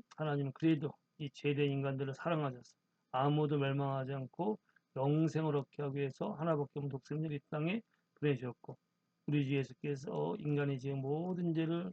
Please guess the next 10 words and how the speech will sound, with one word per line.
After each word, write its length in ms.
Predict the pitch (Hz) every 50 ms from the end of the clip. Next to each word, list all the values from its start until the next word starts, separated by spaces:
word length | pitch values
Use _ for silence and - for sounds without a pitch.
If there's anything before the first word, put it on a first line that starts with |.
| _
대신 360 | - - 151 143 - 147 147 135
짊어지시고 580 | - 160 170 165 165 151 135 127 - - - _ _ _ _ _ _ _ _ _ -
처참하게 600 | - 196 180 - - - 190 185 175 170 160 147
십자가에 460 | 135 - _ - 165 156 156 151 143 -
피 120 | - 180
흘려 260 | 190 165 156 160 151 143
죽으시고 500 | - - 143 139 139 131 - 143 139 135 _ -
부활하심으로 720 | 139 135 139 135 131 - - 143 139 139 160 175 208 214 _ _ _ _ _ _ _ _ _
그 180 | - 143 139 - _
보혈로 460 | - 147 160 165 165 156 139 127 120